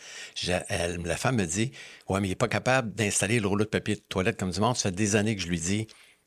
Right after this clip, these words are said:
J'ai dit, « Ouais, mais y a-tu un mode d'instruction ? » Elle dit, « Oui. » Elle dit, « Quand t'as des chats, tu mets jamais le papier par en avant. Parce qu'en mettant le papier par en avant,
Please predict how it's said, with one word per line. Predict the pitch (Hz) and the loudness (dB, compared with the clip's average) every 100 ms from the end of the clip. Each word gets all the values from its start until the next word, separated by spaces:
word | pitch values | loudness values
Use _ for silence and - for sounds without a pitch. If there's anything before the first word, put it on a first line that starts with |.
| - | -6
J'ai | - | -4
dit, « | |
Ouais, | 80 | -2
mais | 92 82 | -2 0
y | |
a-tu | 82 - | -2 0
un | 101 | 0
mode | 87 95 110 | 2 2 0
d'instruction ? » | 101 92 - - 90 - 120 | 0 0 0 0 -2 0 0
Elle | 98 | 0
dit, « | 80 | -2
Oui. » | 90 131 143 | -2 0 0
Elle | 87 | 0
dit, « | - | 0
Quand | - 104 | 0 -2
t'as | - | -2
des | 85 90 | -2 2
chats, | 78 - 113 151 - | 4 4 2 -2 -6
tu | - 92 | -4 0
mets | 87 | 2
jamais | 113 139 | 2 2
le | 175 | 0
papier | - 98 120 | 0 0 -2
par | 98 92 | -2 -4
en | |
avant. | 87 87 107 - - - - - - | -2 -4 -6 -10 -20 -20 -20 -20 -8
Parce | - - | -4 -2
qu'en | 95 | 0
mettant | 104 151 | 0 0
le | |
papier | 151 107 120 | 0 0 2
par | 110 | 2
en | 95 | 2
avant, | 90 90 147 | 2 2 0